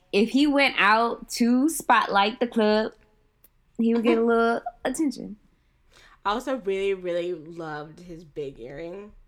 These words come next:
Speaker 1: <sighs> You
Speaker 2: It
Speaker 1: know
Speaker 2: was just
Speaker 1: what?
Speaker 2: one big ass earring.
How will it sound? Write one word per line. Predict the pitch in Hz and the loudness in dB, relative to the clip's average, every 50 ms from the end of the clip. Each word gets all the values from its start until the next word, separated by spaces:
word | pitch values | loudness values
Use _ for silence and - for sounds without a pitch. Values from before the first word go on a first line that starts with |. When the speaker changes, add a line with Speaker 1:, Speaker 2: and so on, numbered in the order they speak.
| _ _ _ | _ _ _
Speaker 1:
<sighs> | - - - - - - - - - - - - _ _ _ _ _ _ _ _ _ _ _ _ _ _ _ _ _ _ _ _ _ _ _ 170 - - - _ - | -6 -4 -4 -6 -6 -8 -10 -12 -16 -18 -20 -20 _ _ _ _ _ _ _ _ _ _ _ _ _ _ _ _ _ _ _ _ _ _ _ -20 -20 -20 -20 _ 0
You | 277 294 | 2 4
Speaker 2:
It | |
Speaker 1:
know | 339 339 320 | 4 4 4
Speaker 2:
was | 311 311 302 | 4 4 4
just | 302 302 | 4 2
Speaker 1:
what? | 285 180 | 2 0
Speaker 2:
one | 185 196 196 - | -2 -4 -10 -8
big | - 180 180 180 | -6 -6 -4 -4
ass | 175 165 165 170 143 | -4 -6 -8 -8 -10
earring. | 156 185 170 170 175 175 175 208 277 320 302 254 180 202 190 185 | -10 -8 -8 -6 -4 -4 -4 -2 -2 -4 -4 -4 -8 -12 -16 -18